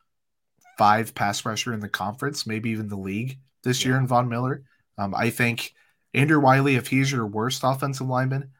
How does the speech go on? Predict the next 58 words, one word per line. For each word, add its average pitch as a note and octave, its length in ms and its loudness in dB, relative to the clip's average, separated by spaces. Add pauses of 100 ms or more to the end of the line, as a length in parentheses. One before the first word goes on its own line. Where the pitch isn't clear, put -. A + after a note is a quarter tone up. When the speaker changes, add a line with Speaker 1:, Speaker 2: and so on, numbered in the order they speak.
(200)
Speaker 1:
you're B2 120 2
doing A#2 300 0
just A2+ 300 -2
fine. G#2+ 420 -2 (140)
Speaker 2:
Right. G#2+ 220 -4
Speaker 1:
The G#2+ 100 -2
problem B2+ 380 4
is A#2+ 200 -2
Orlando A#2 340 -2
Brown G#2 280 0
has G#2+ 140 -6
been G#2 220 -4
bad G2+ 440 -2 (360)
this B2 240 0
year. B2+ 300 2 (360)
Um, G2+ 260 -4
I C3 120 6
think D3+ 280 0
you C#3 100 2
just B2 200 -4
ride A#2 180 2
it A2 100 -2
out A2+ 160 4
at G2+ 80 -4
right G#2+ 180 -4
tackle G2+ 300 -4
with - 100 -12
what G2+ 160 -10
you G#2 80 -10
have. - 240 -10 (560)
Speaker 2:
Yeah, G#2+ 260 0
I G#2 120 2
think A#2+ 160 -2
that's G2+ 160 -2
probably G2 340 -2
the F#2+ 80 -2
best F#2 240 -4
way G#2 120 -2
to G2 100 -6
do G2 260 0
it. G2 240 -2 (320)
Um, F2+ 440 -4 (500)
and F#2 420 -6
see - 180 -4
what's G2+ 200 -2
available G2 360 -2
in F#2 80 -6
free G2 200 -4
agency F#2+ 280 -8
or G2 80 -2
the F2+ 120 -6
draft F#2 320 -4
and F#2+ 80 -10
try G2 100 -6
and F#2 80 -8
address F#2+ 300 -4
it F#2 100 -6
there. F#2 380 -4